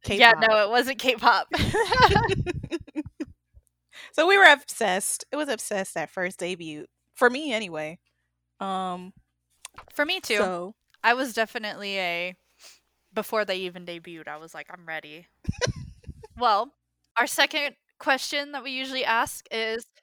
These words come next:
Speaker 1: songs to recommend to a non-K-pop listener.
Speaker 2: Ugh. This is hard question every time to me because it's like, what vibe are we trying to go for
Speaker 1: Yeah.
Speaker 2: here?
Speaker 1: No, I
Speaker 2: Like,
Speaker 1: feel that. <laughs>
Speaker 2: who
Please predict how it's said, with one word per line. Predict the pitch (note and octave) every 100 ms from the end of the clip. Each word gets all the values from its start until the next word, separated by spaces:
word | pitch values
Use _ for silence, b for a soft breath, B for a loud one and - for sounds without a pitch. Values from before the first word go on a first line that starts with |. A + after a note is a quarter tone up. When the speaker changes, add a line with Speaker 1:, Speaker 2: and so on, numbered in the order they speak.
| b b
Speaker 1:
songs | - C#4+ C4+ C#4+ -
to | C#4+
recommend | C4+ C4 A#3 A3+ B3+ D4
to | - B3
a | C4
non-K-pop | A3+ G#3+ A3+ - G3 - F#3 -
listener. | C3+ - E3 C3 A3+
Speaker 2:
Ugh. | G3+ F#3 - - - - - _ b b _ _ B B E4+
This | A4
is | G#4
hard | A3 F#3 F#3+ G#3+ G#3+ _ _ _ -
question | G3 - G3+ G3
every | F3+ F#3+
time | G#3+ F3+ F3+
to | -
me | F3+ E3 F3+ G3+ _
because | A3 - A3+
it's | A3+
like, | G#3+ G#3
what | F4+ C#4+
vibe | A3 A3+ F#3 E3+
are | F3+ F#3
we | G3
trying | - F#3 F3
to | E3+
go | F3 F3
for | A#3 A#3
Speaker 1:
Yeah. | A3+ B3 A#3+
Speaker 2:
here? | - - - G3+
Speaker 1:
No, | G#3+ G#3+
I | A3
Speaker 2:
Like, | -
Speaker 1:
feel | F#4 F#4
that. | F#4 F#4 F#4
<laughs> |
Speaker 2:
who | F#4